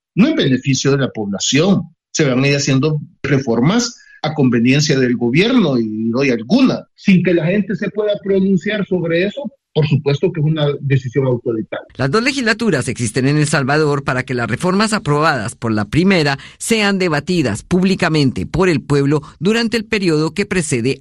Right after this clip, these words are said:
Speaker 2: a la elección de la segunda legislatura.
Speaker 1: Implícitamente,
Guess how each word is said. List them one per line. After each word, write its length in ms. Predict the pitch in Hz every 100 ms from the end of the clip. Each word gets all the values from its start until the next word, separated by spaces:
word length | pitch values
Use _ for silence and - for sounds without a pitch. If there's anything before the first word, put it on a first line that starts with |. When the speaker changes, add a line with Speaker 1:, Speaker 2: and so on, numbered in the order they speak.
| -
Speaker 2:
a 200 | 185 175
la 160 | 139
elección 460 | 131 113 - 170 139
de 80 | 95
la 80 | 101
segunda 400 | 110 95 104 104
legislatura. 760 | 98 104 90 95 73 64 - -
Speaker 1:
Implícitamente, 1160 | 202 185 220 226 233 240 285 294 302 190 302